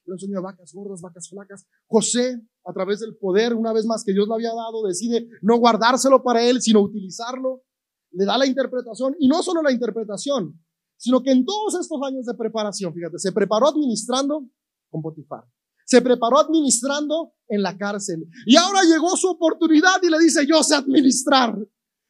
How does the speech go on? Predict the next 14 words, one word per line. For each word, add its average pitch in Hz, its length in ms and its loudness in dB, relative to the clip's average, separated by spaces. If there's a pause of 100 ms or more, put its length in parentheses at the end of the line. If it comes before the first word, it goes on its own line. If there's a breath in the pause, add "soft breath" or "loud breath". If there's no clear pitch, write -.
(240)
Y 277 120 8
este 370 280 4
sueño 349 420 4
habla 339 440 4
de 277 80 2
una 311 200 4
necesidad 277 580 0
de 294 80 0
administrar 247 680 2
por 269 160 4
siete 269 300 0
años 247 280 0
de 226 60 2
abundancia 214 760 0